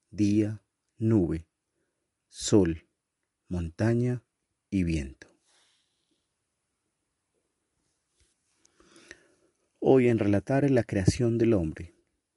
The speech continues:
una historia de Nicolás Bonaventura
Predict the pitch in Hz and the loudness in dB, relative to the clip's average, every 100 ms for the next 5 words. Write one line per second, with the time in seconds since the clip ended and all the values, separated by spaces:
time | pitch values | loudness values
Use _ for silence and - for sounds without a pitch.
0 | _ - 98 98 98 104 - - - - | _ -10 -6 -4 -2 -4 -8 -14 -12 -4
1 | 135 113 95 90 90 - 92 87 85 98 | -2 2 0 0 -4 -2 0 0 0 0
2 | 90 85 - 92 87 | 2 0 -2 -4 -6